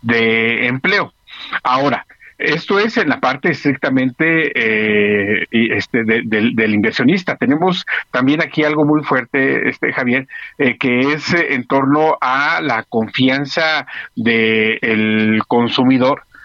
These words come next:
donde, eh, pues, eh, tuvo una reducción, eh, este, en, en julio de uno punto, este, siete puntos. En este caso, la confianza se mide en puntos,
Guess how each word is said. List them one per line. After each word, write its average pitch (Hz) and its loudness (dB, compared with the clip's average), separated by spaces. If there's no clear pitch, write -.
donde, 143 0
eh, 120 0
pues, 165 -2
eh, 135 0
tuvo 143 2
una 156 2
reducción, 139 0
eh, 110 2
este, 110 0
en, 123 2
en 113 0
julio 139 2
de 117 0
uno 143 2
punto, 131 2
este, 117 0
siete 143 -2
puntos. 165 0
En 117 4
este 120 -2
caso, 127 -4
la 117 0
confianza 110 -2
se 113 -2
mide 110 2
en 104 0
puntos, 160 0